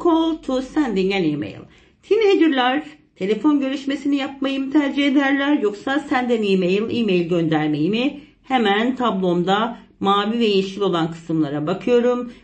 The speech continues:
Hangisi daha fazla? Make a phone call, mavi olan kısım. Dolayısıyla they prefer making a phone call ifadesi de doğrudur. Texting messages is the only way of communication among teenagers. Gençler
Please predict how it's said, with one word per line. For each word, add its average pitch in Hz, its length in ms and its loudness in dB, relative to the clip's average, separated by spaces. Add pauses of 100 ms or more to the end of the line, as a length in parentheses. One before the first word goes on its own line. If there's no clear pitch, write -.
Hangisi 226 500 -4
daha 175 200 0
fazla? 190 600 0 (240)
Make - 360 -2
a 254 40 -2
phone 220 340 -6
call, 160 200 2
mavi 180 340 2
olan 151 280 0
kısım. 233 360 -4
Dolayısıyla 196 560 -2
they 180 180 0
prefer 254 400 -2
making 190 420 0
a 226 120 -2
phone 294 280 2
call 175 480 0
ifadesi 156 580 -8
de 262 220 -2 (300)
doğrudur. 139 440 -2 (880)
Texting 392 480 2
messages 294 440 -2
is 233 240 -6
the 247 80 0
only 320 340 4
way 220 260 0
of 196 160 -8
communication 233 640 -4
among 226 340 -6
teenagers. 92 640 -8 (760)
Gençler 285 380 4